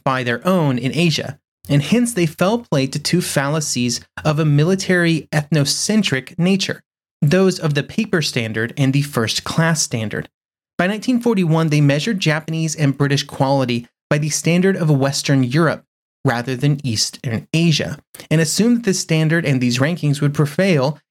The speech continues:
in the third environment, that of Southeast Asia," end quote.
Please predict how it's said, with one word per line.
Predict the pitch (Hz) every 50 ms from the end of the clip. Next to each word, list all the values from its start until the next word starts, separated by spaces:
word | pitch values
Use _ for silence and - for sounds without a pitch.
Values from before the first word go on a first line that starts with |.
| _
in | - 139
the | 139 139
third | 139 - - 285 285 214
environment, | 165 131 113 110 104 104 104 113 160 185 - _ _ _ _
that | - 110 107 110
of | 139 151
Southeast | - - 110 98 107 - 117 113 117 - -
Asia," | - 190 196 170 135 110 - - - _ _ _ _ _ _ _ - -
end | 139 117 117
quote. | - - 117 - - - -